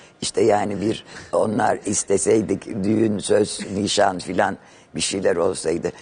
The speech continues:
Yok yok gidelim." dedim, "Hadi evlenelim." dedim. Çok şaşırdı. Sonra dedim, "Tamam, doğru tabii. Tamam, peki kabul ediyorum ama," dedim. "Tabii ki Türkiye'ye dönelim ondan sonra."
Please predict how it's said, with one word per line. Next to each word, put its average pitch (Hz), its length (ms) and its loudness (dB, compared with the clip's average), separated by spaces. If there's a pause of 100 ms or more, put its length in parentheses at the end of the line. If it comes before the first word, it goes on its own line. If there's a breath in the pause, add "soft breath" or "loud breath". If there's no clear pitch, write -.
(120 loud breath)
Yok 151 200 2
yok 156 140 -4
gidelim." 135 420 0
dedim, 113 240 -4
"Hadi 110 180 -2
evlenelim." 95 680 -2
dedim. 92 240 -4 (600 soft breath)
Çok 135 240 -2
şaşırdı. 78 500 -2
Sonra 107 320 2 (220)
dedim, 71 280 -4
"Tamam, 69 400 -4
doğru 78 240 -2
tabii. 62 400 -6
Tamam, 104 320 -6
peki - 240 -6
kabul 82 380 -4
ediyorum 80 440 -2
ama," 85 280 -4
dedim. - 200 -6 (500)
"Tabii 85 260 0
ki - 180 -12
Türkiye'ye 55 480 -6
dönelim 73 380 -6
ondan 73 320 -4
sonra." 80 260 -6